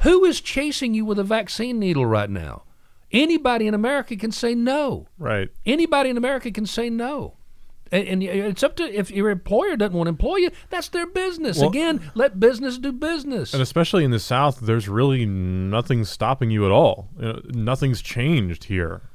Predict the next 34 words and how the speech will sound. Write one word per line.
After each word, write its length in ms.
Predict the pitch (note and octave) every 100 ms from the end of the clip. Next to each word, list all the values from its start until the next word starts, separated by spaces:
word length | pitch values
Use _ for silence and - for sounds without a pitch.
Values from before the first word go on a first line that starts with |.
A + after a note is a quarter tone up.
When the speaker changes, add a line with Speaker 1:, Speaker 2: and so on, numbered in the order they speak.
| - - -
Speaker 1:
I 160 | G2+
just, 240 | F2+ D#2+ A2+
I 140 | G#2
just, 220 | F2 E2 -
I 80 | G2
don't 160 | F2
understand. 380 | E2 D#2+ G2+ F2
What 100 | A2
I 60 | F#2
was 160 | E2+
actually 340 | A2+ B2+ - D2+
going 380 | E2 A#2 A2 F#2+
to 60 |
do 240 | D#2+ F#2 G2
it 80 |
on 300 | E2+ D#2+ E2 - - -
was 140 | - E2
the 60 |
fact 340 | - G2+ F#2+ F#2
that, 220 | E2+ -
uh, 140 | E2+ E2
this 220 | F#2+ -
is 100 | D#2
a 60 | D2+
great 500 | E2 F#2 F#2 F#2+ -
thing 400 | F#2 E2+ E2 D#2+
for 340 | - F2 E2
the 260 | D2+ D#2+ D#2
redwoods 580 | D2+ G2+ G#2 F2 D#2+
of 80 | E2+
California. 720 | - F#2 E2 - G#2 F2 D#2 - - - -
A 80 |
huge 960 | F2 - C#3 D#3 D#3 C#3 B2+ A#2 F#2 F#2+
chunk, 640 | - - D3 C3 F#2 D#2+